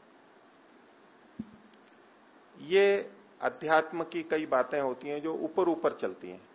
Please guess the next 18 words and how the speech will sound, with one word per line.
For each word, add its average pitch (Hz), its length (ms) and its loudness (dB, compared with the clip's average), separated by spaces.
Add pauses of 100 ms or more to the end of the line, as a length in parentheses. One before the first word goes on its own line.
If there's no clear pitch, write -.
(560)
दिखने 165 280 -2
में 185 120 0
तो 196 100 2
लगेगा 196 380 4
बड़ी 170 200 2
गहरी 151 280 0
बात 143 280 6
कह 127 180 0
रहे 131 140 0
हैं 131 140 -2
और 127 160 -2
बड़ी 127 200 -4
तत्व 135 360 -6
की 139 160 -8
बात 120 340 0
कह 113 120 -2
रहे 113 160 -4
हैं, 113 220 -8